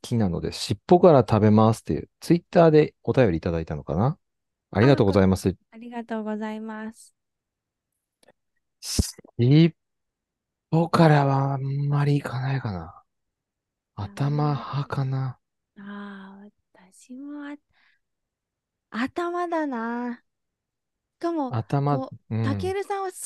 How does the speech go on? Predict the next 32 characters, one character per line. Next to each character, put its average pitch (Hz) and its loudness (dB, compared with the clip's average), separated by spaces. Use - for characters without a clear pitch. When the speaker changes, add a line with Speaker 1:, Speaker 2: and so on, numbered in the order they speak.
Speaker 2:
き、 466 -4
サ 311 -10
ク - -20
サ 403 -8
ク 403 -6
が 403 -4
好 - -14
き 392 -8
だ 339 -8
か 240 -10
ら、 220 -12
サ - -8
ク - -6
サ 160 2
ク、 160 2
Speaker 1:
先 160 2
に？ 190 -4
Speaker 2:
好 - -20
き 466 -6
な 349 0
方 311 0
か 233 -8
ら 214 -6
行 214 -10
く 240 -6
ん 226 -6
だ 190 -8
ね、 220 -6
か 233 -4
ぶ 247 0
っ 233 -2
と。 - -8